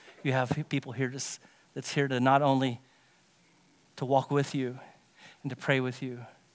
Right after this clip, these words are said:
but to constantly say, "Hey, His grace is sufficient. Keep going. Keep going." So let me finish by giving us some homework together.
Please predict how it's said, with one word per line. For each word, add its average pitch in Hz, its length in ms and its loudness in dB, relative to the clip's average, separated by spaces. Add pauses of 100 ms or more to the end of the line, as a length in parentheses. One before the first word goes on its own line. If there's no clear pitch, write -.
(340)
but - 80 -20
to - 60 -18
constantly - 600 -10
say, 123 280 -10 (220)
"Hey, - 240 -12 (1500)
His - 120 -20
grace 127 320 -6
is - 80 -10
sufficient. - 480 -14 (2250)
Keep - 200 -10
going. 131 300 -16 (1400)
Keep - 260 -12
going." 123 340 -12 (1700)
So 170 140 0
let 180 100 6
me 175 200 4
finish - 640 0 (1300)
by 135 100 0
giving 131 300 2
us 127 100 0
some 127 160 -2
homework 107 340 -2
together. 101 420 -12